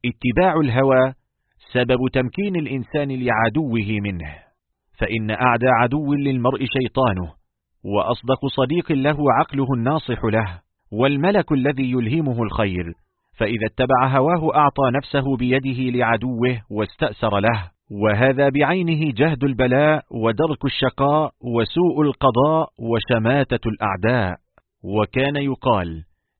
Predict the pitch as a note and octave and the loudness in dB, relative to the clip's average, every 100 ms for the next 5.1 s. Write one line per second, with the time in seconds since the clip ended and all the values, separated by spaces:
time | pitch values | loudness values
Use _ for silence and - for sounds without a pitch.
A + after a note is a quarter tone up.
0 | _ B2+ C#3 D3 F#3+ G#3 D#3+ B2 A#2+ C#3 | _ 0 2 2 2 2 4 4 2 0
1 | B2 A#2 D3+ C3+ C3 A2 A2+ G#2+ A2+ G2+ | 0 0 -2 -4 -2 -2 -2 0 0 0
2 | G#2+ _ _ _ _ _ - A2 B2 A2+ | -2 _ _ _ _ _ -6 -4 -2 0
3 | A#2 A2+ C3+ B2 A#2 A#2 B2 C#3+ B2+ A2+ | 0 2 0 0 0 2 2 0 -2 0
4 | A2+ G#2 B2 A#2 G#2+ G#2+ G2+ G2 A2 F#2 | -2 0 0 0 0 0 0 0 -4 -2
5 | G2+ | -4